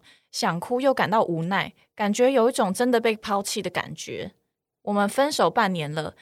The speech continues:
因为和他同班，每天看到他我都放不下，但感觉他好像已经放手了，真的对我没感觉了。每次看到他，心里我都会想，他真的不爱我了吗？还是害怕再爱我？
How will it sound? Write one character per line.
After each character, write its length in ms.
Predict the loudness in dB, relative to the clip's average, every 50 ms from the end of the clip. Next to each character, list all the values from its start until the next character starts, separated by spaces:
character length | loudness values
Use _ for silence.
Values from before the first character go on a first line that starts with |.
| _ _
因 120 | -4 -2 0
为 160 | 2 2 2
和 160 | 2 0 0
他 160 | 0 0 -2
同 240 | -2 -2 -4 -4 -2
班， 180 | 0 0 0 0
每 120 | -2 -2
天 120 | -4 -4 -4
看 140 | -2 -2
到 100 | 0 0
他 220 | -2 -2 -2 -2 -2
我 100 | -2 0
都 140 | 0 -2 -2
放 220 | 0 -2 -4 -4
不 80 | -6 -10
下， 320 | -6 -2 0 -2 -2 -2 -6 -18 -20 -20 -20 -16 _
但 160 | -4 -2 2
感 160 | 2 2 2
觉 160 | 2 0 -2
他 160 | 0 0 0 2
好 100 | 2 2
像 220 | 2 0 -2 -2
已 20 |
经 220 | -4 -4 -6 -8 -4
放 240 | -2 -2 -2 -2 -2
手 220 | -4 -4 -4 -4
了， 200 | -4 -6 -8 -10 -14 -20 -20 _
真 160 | -6 -2 -2
的 80 | 0 2
对 100 | 2 4
我 140 | 4 2 2
没 160 | 0 -2 0
感 200 | 0 -2 -2 -2
觉 240 | -4 -6 -6 -4 -4
了。 220 | -4 -4 -6 -6 -10 _ _ _ _ _ _
每 140 | -8 -8 -6
次 140 | -4 -4
看 180 | -2 -2 0 2
到 140 | 2 2 2
他， 240 | 0 0 -2 -2 -2
心 260 | -2 -2 -2 -2 -2
里 100 | -2 -2
我 140 | -2 -2 -2
都 160 | 0 0 0
会 220 | 0 -2 -2 -2
想， 340 | -2 -2 -4 -4 -4 -6 -8 -14 _ _ _ _ _
他 160 | -4 -2 0 0
真 140 | 2 2
的 80 | 2 0
不 180 | 0 0 2 2
爱 160 | 4 4 4
我 140 | 2 2 0
了 100 | 0 0
吗？ 320 | 0 0 0 0 -2 -2
还 120 | -4 -4 -4
是 120 | -4 -4
害 200 | -2 0 0 0
怕 200 | 0 0 -2 -2
再 180 | -2 0 -2 -2
爱 200 | 0 -2 -4 -4
我？ 300 | -4 -6 -8 -8 -10